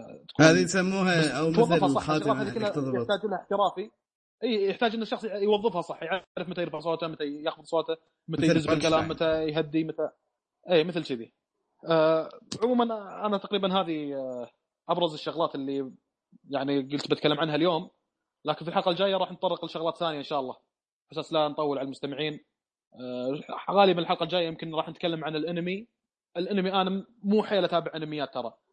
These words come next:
Speaker 1: فلذلك شغلات الأنمي اللي، اللي راح أذكرها قوية. ليه؟ لأني ما أتابع أنمي حيل، فل-، فلازم يكون الأنمي قوي عشان أشوفه. <laughs> ف-
Speaker 2: يعني بس تابعت الأعمال المشهورة.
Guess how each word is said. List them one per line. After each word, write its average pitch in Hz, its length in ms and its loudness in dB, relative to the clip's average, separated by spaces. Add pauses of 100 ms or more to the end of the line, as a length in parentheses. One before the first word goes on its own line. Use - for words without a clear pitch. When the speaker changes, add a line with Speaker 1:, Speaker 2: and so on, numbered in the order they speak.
(120)
Speaker 1:
فلذلك 170 420 2
شغلات 185 320 -4
الأنمي 180 440 -4
اللي، 165 260 -2
اللي 165 320 0
راح 165 220 0
أذكرها 208 360 0 (220)
قوية. 165 420 0 (520)
ليه؟ 202 260 -4 (240)
لأني 202 220 0
ما 220 100 -2
أتابع 196 280 -2
أنمي 170 160 -8
حيل، 143 200 -8
فل-، 175 300 0
فلازم 190 480 2
يكون 202 160 -4
الأنمي 208 240 0
قوي 247 320 0
عشان 190 200 -6
أشوفه. 156 340 -6 (340)
<laughs> - 680 -20
ف- - 20 -20
Speaker 2:
يعني 143 460 4
بس 156 220 4
تابعت 160 420 2
الأعمال 147 300 -2
المشهورة. 120 580 -4